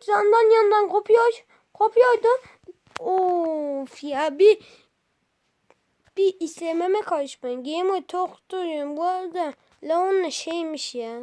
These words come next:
dostmuş. Ama arkadaşlar gö-, taktik yani kısaca tutmuyor. Kısaca tutmuyor.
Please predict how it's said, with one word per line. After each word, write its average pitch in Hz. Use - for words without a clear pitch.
dostmuş. 269
Ama 415
arkadaşlar 403
gö-, 349
taktik 494
yani 427
kısaca 453
tutmuyor. 320
Kısaca 494
tutmuyor. 302